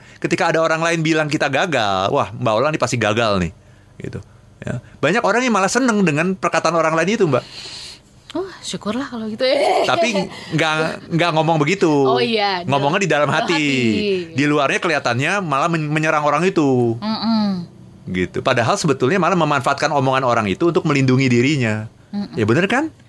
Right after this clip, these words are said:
Speaker 1: Bener kan? Bukan hanya saya loh yang bilang saya gagal.
Speaker 2: Mm.
Speaker 1: Nah, <laughs> gitu.
Speaker 2: Mm-mm.
Speaker 1: Itu teman-teman saya juga itu bilangnya, "Saya, saya pasti gagal," tuh kata mereka semua bilang, "Pasti saya gagal," tuh.
Speaker 2: Hmm.
Speaker 1: "Bukan cuma saya loh yang ngomong gitu, Mbak."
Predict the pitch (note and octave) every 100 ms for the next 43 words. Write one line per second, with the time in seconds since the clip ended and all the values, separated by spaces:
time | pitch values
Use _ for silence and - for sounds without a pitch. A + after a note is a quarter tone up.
0 | - - D3 B3 B3 D#4 G3+ D3+ D3+ -
1 | A3 D4+ D#3 B2+ C3 B2 C#3 B2 A2+ F3
2 | A3+ - - - - - F3+ E3+ A2+ C#3
3 | D#3+ D3 D#3+ D#3+ D3 D#3 C3+ C3+ A#2+ G#2
4 | A3+ G3+ A3 F#3 - - F#3 D#4 A#3 F#3
5 | F#3 F#3 D#4 D#4+ D3+ C3+ F3 D3 F3 A#3+
6 | C#4 C4 - - - B3 G3+ E3+ D4 G#3
7 | A#2+ A#2+ A#2 A2+ A2 - - - - _
8 | _ _ - D#3+ G#3+ G3 A#3+ E3 G3+ F#3
9 | A#3+ A3+ G#3+ A#3+ G#3 A#2+ E2+ E2 - -
10 | - - - - G#2+ C#3 D#3+ D#3 D#3+ G#3
11 | D3+ A#2+ A#2 A2+ D3 D3+